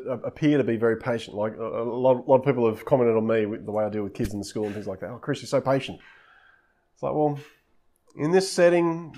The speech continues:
yeah, probably. But there's other settings I'm not. <laughs> I'm sure Prudence would attest to this if she was out here. You know, there-, there's moments where I'm just like, "Come on, just want it done." Usually with myself and usually with,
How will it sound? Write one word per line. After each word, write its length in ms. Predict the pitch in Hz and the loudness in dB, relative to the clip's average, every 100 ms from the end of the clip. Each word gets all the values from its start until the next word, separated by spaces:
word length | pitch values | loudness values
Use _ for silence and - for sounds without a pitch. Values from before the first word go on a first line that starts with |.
| 143 | -4
yeah, 320 | 151 156 92 | 2 2 0
probably. 480 | - 147 131 80 87 _ _ _ _ _ _ _ | -2 -4 -4 -8 -12 _ _ _ _ _ _ _
But 80 | - | -12
there's 160 | 143 127 | -6 -4
other 160 | 214 | -4
settings 340 | - 120 113 110 | -4 -4 -2 -2
I'm 120 | 120 | -2
not. 300 | 147 101 - - - - _ _ | -2 -2 -8 -14 -16 -20 _ _
<laughs> 480 | _ - - - - | _ -20 -20 -14 -10
I'm 80 | |
sure 160 | 117 175 | -2 -2
Prudence 320 | - 165 143 | 2 2 2
would 100 | 127 | 0
attest 260 | 107 117 107 | -2 -2 -4
to 60 | 113 | -6
this 160 | 98 | -8
if 80 | 107 | -10
she 80 | 107 | -8
was 100 | 98 | -6
out 160 | 104 | -4
here. 140 | 117 180 | -4 0
You 60 | |
know, 120 | 143 131 | 2 2
there-, 160 | 139 | 0
there's 160 | 143 131 | 0 4
moments 320 | 170 165 120 | 6 6 4
where 220 | 131 135 | 2 2
I'm 100 | 139 | 0
just 120 | 160 | -4
like, 280 | 160 190 - | -10 -12 -14
"Come 220 | - 269 | -8 -6
on, 280 | 156 202 220 - _ - _ - | 0 -2 -2 -8 _ -20 _ -14
just 240 | 147 - | -14 -4
want 180 | 151 151 | 0 2
it 80 | 127 | 4
done." 380 | 175 143 90 - - - - _ | 6 6 2 -10 -20 -20 -20 _
Usually 480 | - 170 151 135 120 - | -2 2 6 4 2 0
with 160 | 139 | 0
myself 520 | 120 - 120 196 - - | 0 2 4 4 2 -4
and 140 | 113 | -2
usually 260 | 127 123 120 | 0 0 2
with, 380 | 117 113 - | 2 0 -4